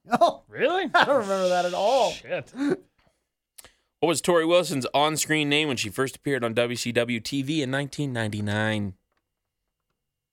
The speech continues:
Speaker 1: Tori Wilson. <laughs>
Speaker 3: No.
Speaker 2: Fuck.
Speaker 3: You would obviously have more time to answer.
Speaker 2: Wasn't she just Tori?
Speaker 1: Breast McMajesty.
Speaker 3: <laughs>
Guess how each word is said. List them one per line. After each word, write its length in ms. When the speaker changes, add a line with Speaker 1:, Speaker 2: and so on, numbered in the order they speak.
Speaker 1:
Tori 160
Wilson. 380
<laughs> 60
Speaker 3:
No. 140
Speaker 2:
Fuck. 360
Speaker 3:
You 60
would 100
obviously 360
have 180
more 140
time 260
to 80
answer. 260
Speaker 2:
Wasn't 240
she 120
just 260
Tori? 480
Speaker 1:
Breast 340
McMajesty. 960
Speaker 3:
<laughs> 60